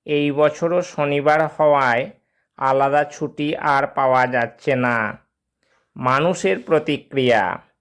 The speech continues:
কেউ কেউ বলছে জন্মাষ্টমীর ছুটি মানেই আমরা মায়াপুর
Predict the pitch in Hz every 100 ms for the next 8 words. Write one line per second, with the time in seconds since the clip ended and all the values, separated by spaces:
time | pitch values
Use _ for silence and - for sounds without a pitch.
0 | _ _ _ _ _ 151 143 147 180 185
1 | 175 180 175 - 170 147 147 - _ _
2 | _ _ _ _ 127 127 131 139 147 143
3 | - 165 175 - - 165 165 170 175 175
4 | 160 143 151 _ _ _ _ _ _ -
5 | 143 143 143 139 139 139 147 147 170